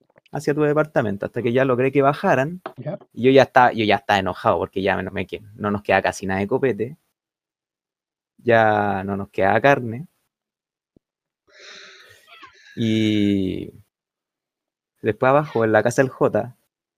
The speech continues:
Speaker 1: estábamos, estábamos carreteando, ya conversando, como que ya bajando un poco las re-, las revoluciones de, del ruido de arriba.
Speaker 2: Está, ¿y todos se están llevando bien con todos? Pues, ¿tú también hablaste con los cabros?
Speaker 1: Sí, sí, pues, estábamos conversando.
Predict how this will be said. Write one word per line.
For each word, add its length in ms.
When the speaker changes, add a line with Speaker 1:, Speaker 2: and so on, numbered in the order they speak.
Speaker 1:
estábamos, 800
estábamos 340
carreteando, 600
ya 180
conversando, 880
como 200
que 120
ya 160
bajando 420
un 100
poco 220
las 160
re-, 180
las 180
revoluciones 680
de, 300
del 260
ruido 240
de 60
arriba. 300
Speaker 2:
Está, 380
¿y 200
todos 200
se 60
están 180
llevando 220
bien 120
con 160
todos? 260
Pues, 140
¿tú 80
también 180
hablaste 220
con 140
los 140
cabros? 420
Speaker 1:
Sí, 340
sí, 160
pues, 160
estábamos 300
conversando. 800